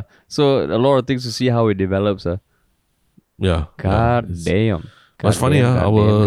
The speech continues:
Speaker 1: God
Speaker 2: both
Speaker 1: damn.
Speaker 2: topics today is all about animals also, ah.
Speaker 1: Yeah.
Speaker 2: Right.
Speaker 1: Animals.
Speaker 2: Yeah.
Speaker 1: So,
Speaker 2: <laughs>
Speaker 1: so,
Speaker 2: It's
Speaker 1: yeah,
Speaker 2: one of
Speaker 1: so I
Speaker 2: those
Speaker 1: guess that, that, oh, fuck, like, I, I, I, we've, we haven't done this for so long that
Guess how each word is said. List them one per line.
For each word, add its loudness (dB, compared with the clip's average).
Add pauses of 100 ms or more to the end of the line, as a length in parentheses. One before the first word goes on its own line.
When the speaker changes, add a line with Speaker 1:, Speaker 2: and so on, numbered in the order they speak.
Speaker 1:
God -6
Speaker 2:
both 2
Speaker 1:
damn. -6
Speaker 2:
topics -4
today 2
is 0
all 2
about -4
animals 0
also, -2
ah. -4 (1700)
Speaker 1:
Yeah. 2 (160)
Speaker 2:
Right. -2
Speaker 1:
Animals. 0
Speaker 2:
Yeah. -4 (800)
Speaker 1:
So, 0 (640)
Speaker 2:
<laughs> -10
Speaker 1:
so, 0 (220)
Speaker 2:
It's 2
Speaker 1:
yeah, 2
Speaker 2:
one 4
of 0
Speaker 1:
so 2
I 4
Speaker 2:
those 2
Speaker 1:
guess -2
that, -4 (540)
that, 0
oh, 0
fuck, -2
like, -4 (460)
I, 0
I, 0 (220)
I, 0 (200)
we've, 0
we 2
haven't 0
done 0
this -4
for -4
so -2
long 0
that -2